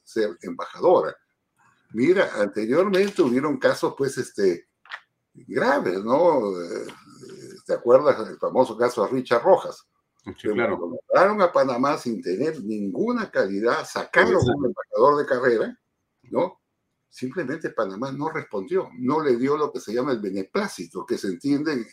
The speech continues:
Speaker 1: en el lenguaje diplomático, no lo queremos y tuvieron que retirarlo. Lo
Speaker 2: Mm.
Speaker 1: mismo pasó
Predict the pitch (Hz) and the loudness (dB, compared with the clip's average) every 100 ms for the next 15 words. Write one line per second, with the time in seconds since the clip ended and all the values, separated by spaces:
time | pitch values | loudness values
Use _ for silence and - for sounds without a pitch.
0 | _ - - 110 101 113 131 127 139 127 | _ -20 -10 -4 -4 -2 -4 -2 -2 -2
1 | 113 131 143 - - - - 127 143 143 | 0 0 0 -4 -10 -8 -2 2 4 4
2 | 139 131 127 151 147 123 107 120 139 131 | 4 2 2 0 -4 -6 -4 0 0 0
3 | 113 120 127 160 175 95 78 _ _ _ | 0 0 0 0 0 0 -6 _ _ _
4 | - 135 156 208 254 247 254 151 127 156 | 4 6 6 6 4 4 2 2 2 4
5 | 143 147 | 4 4